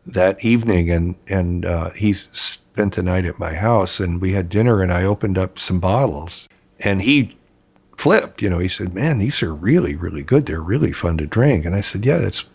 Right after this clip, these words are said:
you know, that's kind of the whole idea." So he went back to, to Bob Witters and, and said, "This is what I think we should do." And he suggested they plant,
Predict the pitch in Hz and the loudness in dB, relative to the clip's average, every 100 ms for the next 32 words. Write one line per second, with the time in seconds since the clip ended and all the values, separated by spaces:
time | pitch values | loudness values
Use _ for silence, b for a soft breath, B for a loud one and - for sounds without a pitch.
0 | - 107 85 90 - 107 87 90 98 95 | -4 -2 -2 -4 -2 -2 -2 -2 -4 -2
1 | 82 80 110 107 80 B B B B B | -2 -2 -2 -2 -4 B B B B B
2 | _ _ _ - - 107 113 147 131 95 | _ _ _ -4 0 2 4 4 4 2
3 | 104 95 - 90 85 - - 92 92 92 | 2 0 0 2 0 -6 -4 0 4 2
4 | 87 - - 120 110 80 78 - 85 80 | 0 -4 2 2 2 -4 -4 -2 0 -2
5 | 87 - - 87 85 - 90 98 - 101 | -6 -8 -4 -4 -2 -4 -2 -4 -4 -6
6 | - 82 82 80 - 85 - 87 123 151 | -4 -4 -4 -10 -10 -6 -4 -2 2 4
7 | 117 90 92 - 92 95 90 - 87 87 | 4 4 0 -2 -2 -2 -2 -2 -4 -4
8 | 82 - 92 82 | -4 0 0 0